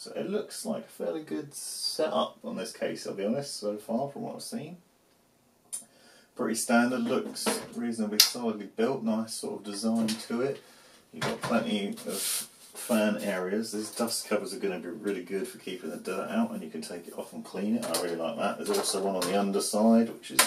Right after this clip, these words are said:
easy to access. There's a daddy long legs buzzing on my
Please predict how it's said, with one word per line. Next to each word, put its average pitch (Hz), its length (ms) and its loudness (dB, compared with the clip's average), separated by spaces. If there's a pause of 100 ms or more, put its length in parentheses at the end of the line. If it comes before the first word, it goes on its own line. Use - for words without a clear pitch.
easy 78 220 -10
to - 80 -4
access. - 640 -8 (3250)
There's 95 140 -4
a 85 40 -2
daddy 92 280 -2
long 98 200 4
legs 92 200 -4
buzzing - 340 -2
on 87 140 -8
my - 200 -4